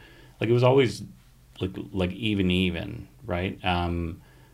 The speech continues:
and so th-, I think that was important too, that there wasn't ever a feeling of, like, "Oh, I'm doing more, I'm doing less." Like I said at the start, there was, like, this push of, like, "I have to do a bit because James is doing more."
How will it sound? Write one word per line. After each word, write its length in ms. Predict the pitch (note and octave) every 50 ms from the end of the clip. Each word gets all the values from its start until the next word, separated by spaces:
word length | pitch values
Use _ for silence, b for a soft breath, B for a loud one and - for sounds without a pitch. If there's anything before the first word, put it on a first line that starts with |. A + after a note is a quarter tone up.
| b b b b - -
and 160 | - G2+ F#2+
so 100 | G2+ G#2+
th-, 140 | A2 A2 G#2+
I 60 | G#2+
think 180 | B2+ B2+ A2+
that 160 | F#2+ G#2 G#2+ A2
was 160 | G#2+ F#2+ F#2
important 580 | F2+ F2+ F2 F#2+ F#2+ F2+ F2 F2 E2+ E2 D#2+
too, 420 | - - - F2+ E2+ E2+ E2 F2 - -
that 140 | G#2 F#2
there 80 | G#2 G#2+
wasn't 320 | G#2+ A2 G#2 G#2 G2 F#2
ever 260 | F#2 F2+ F#2+ F2+ F2 E2+
a 60 | E2+
feeling 420 | - - F#2 F#2 F2+ F2 F2 F2
of, 160 | F2 E2+ F2
like, 180 | F2+ E2+ E2+ - -
"Oh, 160 | - F2 F2
I'm 220 | F2 F2 F2 F2+ F2+
doing 240 | F#2 F2 E2+ E2+ E2+
more, 280 | E2+ E2+ E2+ E2 D#2+
I'm 180 | E2 E2+ E2+ E2+
doing 260 | F2 F2+ E2+ E2 E2
less." 180 | E2 E2+ - -
Like 100 | G#2 F#2+
I 40 |
said 240 | G2 - A#2+ A2+ G#2+
at 80 | G#2 F#2
the 80 | F#2+
start, 320 | F#2+ - - F2+ F#2 F#2 F2+
there 100 | - F#2+
was, 140 | F#2 F2+ G2
like, 140 | F#2 F#2
this 120 | - F2 -
push 400 | - - - G2+ F#2+ F#2 - -
of, 180 | F#2+ F2+ F#2
like, 220 | G2 F#2 F2 E2+ -
"I 120 | F2 F2+
have 120 | E2+ - -
to 60 | -
do 200 | D#2+ E2 F2+ F#2 F2+
a 40 |
bit 240 | E2+ F2 F2+ F#2 F#2
because 280 | - - - F2+ F2 F2
James 260 | - F#2 F2 F2+ F2+
is 60 | F#2
doing 180 | F#2+ F2+ F2 E2+
more." 260 | F2 F2+ G2+ A#2